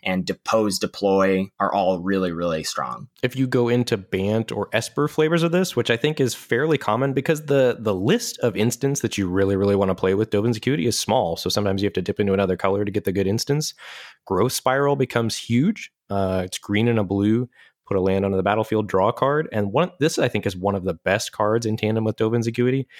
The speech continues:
Speaker 2: because it helps, you're drawing so many cards that you wanna hit land drops, and this helps you hit extra land drops and get ahead on mana,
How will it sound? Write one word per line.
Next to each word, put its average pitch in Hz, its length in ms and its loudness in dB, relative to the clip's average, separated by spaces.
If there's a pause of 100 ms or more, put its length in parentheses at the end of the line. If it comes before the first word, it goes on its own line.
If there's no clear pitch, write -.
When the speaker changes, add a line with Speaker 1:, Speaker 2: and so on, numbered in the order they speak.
(200)
Speaker 2:
because 113 240 -2
it 110 180 2
helps, - 340 -4
you're 127 140 2
drawing 175 300 -2
so 135 160 0
many 113 140 2
cards 104 380 0
that 113 160 -2
you 98 80 0
wanna 98 220 2
hit 101 180 0
land 101 220 2
drops, 160 440 0 (260)
and 98 120 2
this 110 140 0
helps - 300 -4
you 117 80 0
hit - 280 -2
extra 98 300 -2
land 95 220 0
drops 113 240 0
and 101 80 -2
get 95 100 2
ahead 104 220 -2
on 110 120 0
mana, 101 300 2